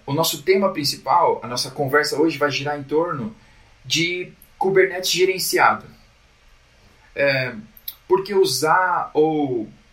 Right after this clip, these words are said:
por que não usar? Quais os problemas que você tem tido, é, no dia a dia e quais os benefícios que você tá colhendo, tá? É, então, por isso eu consegui conversar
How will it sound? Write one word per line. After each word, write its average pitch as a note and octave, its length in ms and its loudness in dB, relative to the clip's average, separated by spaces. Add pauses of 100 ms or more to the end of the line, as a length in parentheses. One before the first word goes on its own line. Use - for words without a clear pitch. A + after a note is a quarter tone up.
(160)
por C3+ 100 -4
que C3 100 -8
não B2+ 220 -8
usar? B2 760 0
Quais E3 200 4
os - 80 -4
problemas D3+ 540 0
que C#3 80 -16
você C#3+ 360 -4 (500)
tem C#3+ 480 -6
tido, D3+ 540 -2 (420)
é, A2 500 -2 (100)
no B2 180 -10
dia C#3 220 2
a C#3 40 0
dia F3 440 -4 (680)
e B2 560 -8 (300)
quais C3 200 2
os C#3+ 120 -8
benefícios G3 840 -4
que C#3+ 60 -10
você C#3 240 -2
tá C3+ 200 6
colhendo, C3+ 520 -4 (640)
tá? D#3 260 -2 (960)
É, C3 500 0
então, D#3+ 420 0 (120)
por D#3+ 120 -4
isso F3+ 540 0 (160)
eu C3 240 -2
consegui C#3 300 -8
conversar C#3+ 340 -4